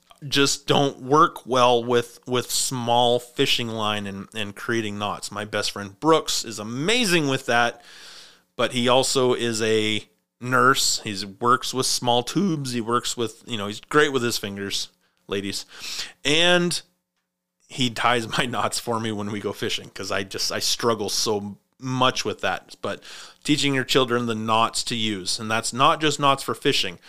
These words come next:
We're building a tarp. We're using a tarp for, um, survival pers-, purposes, creating our camp.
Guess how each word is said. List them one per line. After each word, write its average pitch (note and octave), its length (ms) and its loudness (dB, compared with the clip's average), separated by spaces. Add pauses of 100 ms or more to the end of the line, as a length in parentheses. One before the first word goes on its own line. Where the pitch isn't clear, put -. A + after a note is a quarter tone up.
(500)
We're C3 120 0
building C3+ 360 2
a A2+ 60 -6
tarp. - 540 2
We're A2+ 100 -6
using C3+ 380 0
a A#2+ 60 -6
tarp D3+ 400 4
for, B2+ 680 2 (520)
um, G#2+ 680 0
survival B2+ 560 2
pers-, D3 380 4
purposes, D3+ 760 0 (360)
creating B2 340 0
our G2+ 100 0
camp. C#3+ 480 0